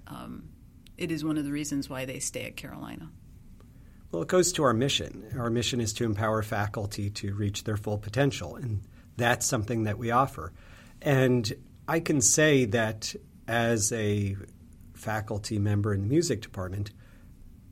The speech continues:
Speaker 2: I love and cherish my department and my colleagues, but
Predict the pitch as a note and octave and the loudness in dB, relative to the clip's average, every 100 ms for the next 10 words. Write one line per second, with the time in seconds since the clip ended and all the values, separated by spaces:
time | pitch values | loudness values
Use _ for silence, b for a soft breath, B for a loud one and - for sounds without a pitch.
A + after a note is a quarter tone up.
0 | - - A#2+ G#2 A2+ A#2 A2+ A2+ G2+ - | -20 -2 0 2 2 2 4 2 2 2
1 | A2+ A2 G#2 - A#2 G2+ F#2+ G2 G2+ A2+ | 4 4 2 -4 -4 -2 0 -2 -4 -4
2 | G#2+ A#2+ G#2 G2+ G2+ G2+ D3 D3 G2 G2 | -4 -2 -2 0 -2 2 2 4 2 -4
3 | B B B - C#3 B2+ A#2 | B B B 2 8 8 6